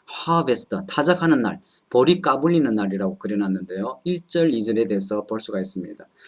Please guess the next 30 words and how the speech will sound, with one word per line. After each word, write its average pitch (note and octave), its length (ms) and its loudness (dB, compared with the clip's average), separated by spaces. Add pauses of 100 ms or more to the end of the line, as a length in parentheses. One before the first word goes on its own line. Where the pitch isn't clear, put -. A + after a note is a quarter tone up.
(140)
그리고 C#3 180 2
타작 D#3 340 0
마치는 E3 400 4
날, G2+ 200 0
이는, D#3 480 2
어, G2+ 240 -6
타작하는 B2+ 480 -6
날에 G#2+ 400 -2 (220)
그 D3 120 -2
당시에 B2 580 2
풍습이 E3+ 420 -2
어떤 G2 200 -4
것이냐면, G2+ 800 -2 (320)
타작 - 320 0
마치는 D#3+ 400 0
날 A2 300 -2
밤이 D#3 300 0
늦도록 B2+ 480 -2
먹고 A#2 340 -2
마시고 A2 600 -2
파티를 C3+ 560 -4
여는 A2 400 -2
풍습이 C3 420 -4
있었다고 F#2+ 480 -6
합니다. F2 340 -12 (240)
그래서 D3 380 2
보에스가, A#2 720 -2 (240)
아, G#2+ 140 -6
그날, B2 500 0 (220)
아, G2+ 220 -4